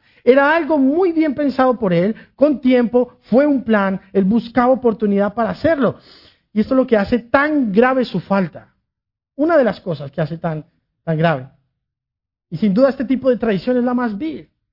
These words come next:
Cuando tú sabes que la otra persona no, no, no, no es un desliz que ha caído, es que lo ha pensado. Lo ha, ha tenido la oportunidad de cavilar y de responder y de retraerse quizás,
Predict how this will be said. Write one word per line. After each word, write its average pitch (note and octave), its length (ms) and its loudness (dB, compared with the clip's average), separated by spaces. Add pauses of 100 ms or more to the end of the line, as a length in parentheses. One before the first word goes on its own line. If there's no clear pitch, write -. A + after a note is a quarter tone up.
(420)
Cuando B3 300 2
tú C#4+ 140 -2
sabes D4+ 300 -2
que C#4 120 -2
la B3 100 0
otra C4+ 220 0
persona A3 840 -4 (440)
no, C#4 320 2
no, C#4+ 180 0
no, D4 180 -2
no D4 140 0
es C4+ 100 -6
un D#4 120 0
desliz D4 480 0
que - 80 -6
ha A3 60 -4
caído, A#3+ 380 0 (160)
es D#4 200 0
que F4 120 2
lo D4 120 2
ha - 80 -2
pensado. D4 840 -4 (1600)
Lo A3+ 140 4
ha, A#3 200 -8
ha - 80 -4
tenido D4+ 280 0
la D4 80 2
oportunidad B3 880 0 (120)
de A3+ 180 -2
cavilar G#3 760 0 (260)
y A#3 100 0
de A#3 100 4
responder G#3 800 0 (180)
y A#3 120 2
de A#3 120 4
retraerse A3 680 0
quizás, F3 400 -4